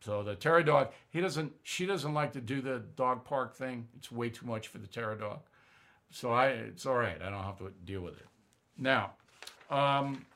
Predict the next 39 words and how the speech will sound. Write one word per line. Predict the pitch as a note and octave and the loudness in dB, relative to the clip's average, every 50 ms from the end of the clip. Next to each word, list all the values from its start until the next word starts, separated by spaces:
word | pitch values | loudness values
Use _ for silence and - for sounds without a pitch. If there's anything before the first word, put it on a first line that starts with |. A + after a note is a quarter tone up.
| _ _ - - - | _ _ -20 -8 -6
it | D#3 F3 | -4 -2
is | G#3+ G#3+ F#3 | -2 -2 -4
a | F#3 | -4
shame, | D3+ - G#3 G#3+ A3+ G#3+ D3+ A2+ | -4 -2 0 0 0 0 0 -2
though, | G2+ F2 D#2+ - - - | -2 -4 -8 -10 -14 -14
you | A2+ B2+ | -12 -10
know, | B2 B2 B2+ | -8 -6 -4
that, | A#2+ B2 B2 A2+ F#2+ | -2 -2 -4 -4 -4
that | G#2 A#2+ A#2 - | -6 -6 -6 -4
the | - A#2 | -4 -6
holiday | G#2 A2 C#3 C#3+ D3 D3 C#3+ C#3 C3 | 0 4 6 8 8 6 6 2 0
season | A2+ - D#3 C#3+ C3+ A#2 C3+ C#3 C#3 C3+ C3 | -4 -4 -4 -4 -4 -4 -4 -4 -2 -2 -4
and | A#2 G#2 F#2+ | -4 -4 -6
Holy | A#2 C#3 C#3+ C#3 C#3+ | -6 -6 -4 -4 -4
Week | C3+ C3+ C#3 C#3 C#3 C#3 B2 - - | -4 -4 -2 -2 -2 -2 -4 -4 -8
and | G#2 - - | -12 -10 -4
all | C3+ C#3 D3 D3 | 0 2 2 4
that's | C#3+ C#3 B2+ - | 2 2 0 -4
been | - C3+ B2+ | -6 -4 -4
impacted. | C3 C3 A#2+ - - C3 B2 B2 - - A#2 A#2 A2+ - - - - - - - - - - _ - | -4 -4 -2 -2 0 0 0 -2 -4 -6 -8 -8 -10 -12 -20 -20 -20 -20 -20 -20 -20 -20 -20 _ 2
But | C#3+ C#3+ C#3+ C#3+ - - - - | 4 4 4 2 -4 -14 -18 -10
there | C#3+ C#3+ D3+ D3+ | -6 -4 -4 -2
really | E3+ G#3+ A3 G#3+ F#3+ F3+ | 0 0 2 2 4 4
isn't | E3+ D3 D#3+ D#3+ | 2 2 2 0
anything | D#3+ E3 D#3+ D#3+ D#3+ | 0 0 0 0 -2
we | D#3+ D#3 | -2 -2
can | D3 D3 | -2 -2
do | E3+ F#3+ F#3 | -2 -2 0
about | B2 F#2 C#2+ C#2 | -2 -2 -6 -8
it. | - - - - - - - - - _ _ - _ | -12 -20 -20 -20 -20 -20 -20 -20 -20 _ _ -20 _
So | - - - D3+ D3+ | -10 -4 -2 0 0
we | D3+ C#3+ | 0 -2
just | C#3 E3 D#3 D#3+ | -2 -4 0 2
have | E3+ F3 D#3+ - | 2 2 2 2
to, | - E3 D3+ D3+ D3+ D3 C#3+ - - - - _ _ _ _ - _ - - - C3+ | 0 0 0 0 -2 -4 -6 -10 -14 -20 -20 _ _ _ _ -20 _ -20 -20 -16 -12
you | C3+ | -10
know, | C3+ C3 C3 | -8 -6 -6
by | A#2+ A#2+ B2 B2+ | -6 -4 -4 -6
phone. | B2+ - - F3 G#3+ G#3+ | -4 -6 -6 -8 -6 -8